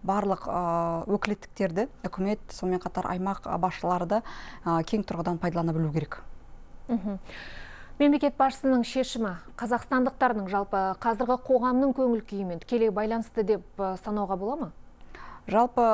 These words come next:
Speaker 1: негізінен, а, иә, себебі енді соңғы айларда болған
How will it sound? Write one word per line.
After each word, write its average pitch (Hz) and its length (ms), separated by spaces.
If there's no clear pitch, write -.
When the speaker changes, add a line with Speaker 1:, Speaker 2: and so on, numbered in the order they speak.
Speaker 1:
негізінен, 202 880
а, 175 600
иә, 247 360
себебі 190 480
енді 175 320
соңғы 190 460
айларда 180 340
болған 180 320